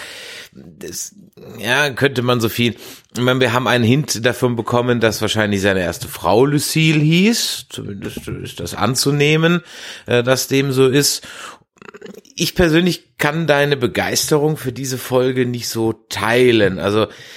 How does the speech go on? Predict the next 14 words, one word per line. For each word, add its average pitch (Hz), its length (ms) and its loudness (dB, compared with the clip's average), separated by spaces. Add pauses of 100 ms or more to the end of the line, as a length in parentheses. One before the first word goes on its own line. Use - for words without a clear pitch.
(300)
ich - 280 -10
bin 147 140 2
zwar 120 280 2
froh, 127 500 2
dass 131 280 0
mal 113 320 0
was 110 220 -2
passiert, 135 1120 0 (640)
mehr 120 260 2
als 120 160 0
eine 120 80 -2
Bombe 104 280 -2
und 104 180 0
Schießerei, 110 840 0